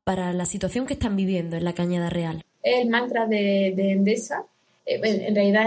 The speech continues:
Speaker 2: en, en Madrid no es Endesa, es Naturgy, eh, eh, es otra empresa, otra eléctrica, pero básicamente,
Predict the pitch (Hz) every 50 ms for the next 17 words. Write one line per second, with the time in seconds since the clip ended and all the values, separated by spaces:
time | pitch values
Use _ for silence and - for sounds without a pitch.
0 | 233 240 233 220 220 226 226 220 214 214 214 208 208 208 208 202 202 220 233 247
1 | 254 240 233 233 214 202 202 208 240 277 285 - - 254 226 226 233 254 254 -
2 | 240 226 220 262 285 294 277 240 220 214 214 214 208 - - - 220 214 214 208
3 | 214 - 220 226 220 208 208 208 202 202 208 202 - - - 202 202 202 196 196
4 | 226 285 - - - 285 - 269 262 262 214 202 190 190 190 202 196 196 190 202
5 | 233 233 240 254 262